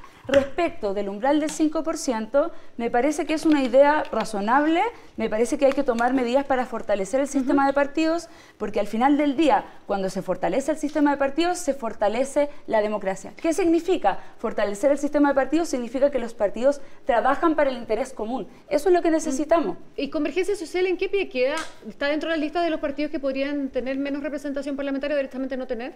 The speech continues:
Speaker 1: Es que yo creo que ahí hay un gran punto que tiene que ver con que aquellos partidos que estén en peligro puedan tener la altura de miras para decir, "Bueno, tengo que reinventarme,
Speaker 2: Y
Speaker 1: tengo
Speaker 2: hacer
Speaker 1: que
Speaker 2: alianza.
Speaker 1: encontrar la manera de hacer alianzas", por ejemplo.
Speaker 2: Claro, y encontrar a lo
Speaker 1: Y,
Speaker 2: mejor
Speaker 1: y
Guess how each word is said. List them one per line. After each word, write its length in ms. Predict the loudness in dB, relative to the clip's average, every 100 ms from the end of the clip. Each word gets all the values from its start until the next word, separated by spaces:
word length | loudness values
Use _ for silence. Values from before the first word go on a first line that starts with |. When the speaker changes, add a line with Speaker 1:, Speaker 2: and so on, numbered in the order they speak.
| -14 -12
Speaker 1:
Es 100 | -4
que 140 | -2
yo 100 | 0
creo 180 | 0 2
que 120 | 4
ahí 120 | 4
hay 140 | 4 4
un 80 |
gran 220 | 4 4 2
punto 400 | 0 0 0 0
que 100 | 0
tiene 180 | -2
que 120 | -2 0
ver 180 | 0
con 180 | 0 -4
que 160 | -2 -2
aquellos 320 | 0 2 0 2
partidos 400 | 0 2 0 0
que 80 |
estén 240 | -2 2 4
en 120 | 4
peligro 340 | 6 6 6 4 2 0 -12 -18 2
puedan 340 | 6 8 6
tener 420 | 6 6 4 2 -2 0
la 320 | 4 4 4
altura 480 | 2 0 2 2 4
de 100 | 6
miras 260 | 6 6
para 180 | 4 6
decir, 240 | 6 4 2
"Bueno, 340 | 2 2 -2 -6 -20 -20 _
tengo 260 | 6 6 6
que 80 | 4
reinventarme, 840 | 4 2 2 2 2 2 2 -2 -4 -14 -2
Speaker 2:
Y 80 | 2
Speaker 1:
tengo 40 | 6 6
Speaker 2:
hacer 60 |
Speaker 1:
que 60 | 6
Speaker 2:
alianza. 180 | 6 4
Speaker 1:
encontrar 260 | 2 4
la 100 | 6 6
manera 440 | 6 4 4 2
de 80 | 2
hacer 260 | -2 0 2
alianzas", 400 | 4 2 0 -4
por 140 | -8
ejemplo. 340 | -10 -14 -16 -18 -8
Speaker 2:
Claro, 200 | -2 0
y 80 | 0
encontrar 500 | 0 -2 -2 0 2
a 80 | 0
lo 60 |
Speaker 1:
Y, 100 | 0
Speaker 2:
mejor 180 | 0
Speaker 1:
y 20 | 2